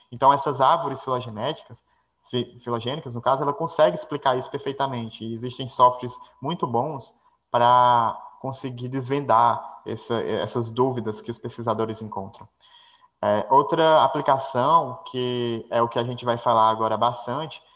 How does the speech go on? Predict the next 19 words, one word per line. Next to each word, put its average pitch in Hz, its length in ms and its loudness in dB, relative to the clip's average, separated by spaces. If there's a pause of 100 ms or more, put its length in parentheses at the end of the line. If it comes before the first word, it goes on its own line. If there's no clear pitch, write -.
(120)
é 127 80 -4
na 139 80 2
descoberta 147 540 -2
de 139 100 -8
novas 156 320 2
moléculas 147 540 2
com 135 160 -10
potenciais, 139 760 0 (560)
ah, 127 760 2
terapêuticos, 131 600 0
por 117 140 -2
exemplo. 107 360 -8 (1080)
Existem 139 600 -6
o, 135 40 -6
o, 127 720 -6
hoje 139 360 -2
muitas 165 320 -6
técnicas 143 500 -4
pra 131 500 2